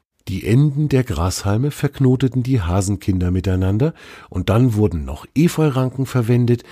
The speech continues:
um die Verbindungen noch stabiler zu machen. Während Frido noch damit beschäftigt war, die Rindenstücke zusammenzubinden,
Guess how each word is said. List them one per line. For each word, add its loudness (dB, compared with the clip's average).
um -2
die 2
Verbindungen 0
noch -2
stabiler -2
zu -10
machen. -10
Während 2
Frido 2
noch 2
damit 0
beschäftigt -4
war, 2
die -2
Rindenstücke 0
zusammenzubinden, 0